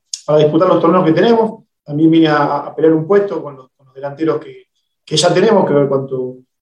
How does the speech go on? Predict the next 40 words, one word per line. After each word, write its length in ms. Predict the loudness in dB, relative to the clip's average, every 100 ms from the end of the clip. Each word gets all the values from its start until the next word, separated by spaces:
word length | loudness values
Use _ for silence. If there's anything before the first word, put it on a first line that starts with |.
| _
mayor 300 | -6 -2 0
calidad 300 | 2 2 4
de 100 | 4
jugadores 320 | 4 4 2
sumemos, 500 | 0 -2 2 0 -2 -8
eh, 240 | -10 -10
es 80 | -12
mucho 240 | -12 -12 -12
mejor. 400 | -2 -2 -2 -10 _ -16
No 100 | -12
me 160 | -10
canso 260 | -8 -6 -4
de 60 |
repetirlo, 340 | -4 -4 -2 -2
nosotros 380 | -2 -8 -8 -8
no 20 |
tenemos 400 | -8 -12 -14 -18
un 80 | -20
once 220 | -20 -20
titular, 420 | _ -2 0 -2
tenemos 260 | -12 -18 -10
jugadores 300 | -2 -2 -2
que 240 | -10 -16 _ _ _
día 240 | 0 2
a 40 | 4
día 220 | 4 4
luchan 520 | 2 2 2 0 -2 -10 _ _ _ _
por, 280 | -12 -12 -4
por 100 | 0
ganarse 320 | 2 2 0
un 80 | 0
puesto, 240 | 2 2
después 240 | 0 -2 -6
estará 380 | -8 -4 -2
en 60 | -4
nosotros 340 | -8 -12 -12
como 180 | -12 -12
cuerpo 240 | -12 -12 -12
técnico 420 | -14 -16 -16 -18
poner 200 | -18